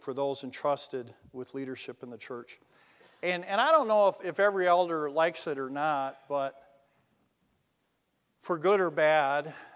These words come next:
the elders in the church set the spiritual temperature for their church.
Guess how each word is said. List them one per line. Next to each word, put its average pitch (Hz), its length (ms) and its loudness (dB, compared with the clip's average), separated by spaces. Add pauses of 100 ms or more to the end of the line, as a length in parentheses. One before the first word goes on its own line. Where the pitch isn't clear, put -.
(360)
the 139 100 -8
elders 156 340 -2
in 135 80 -10
the 123 80 -16
church - 600 -12
set 143 400 -4
the 135 80 -14
spiritual 131 720 -10 (120)
temperature 127 720 -14 (500)
for 123 480 -8 (240)
their 117 160 -12
church. - 560 -18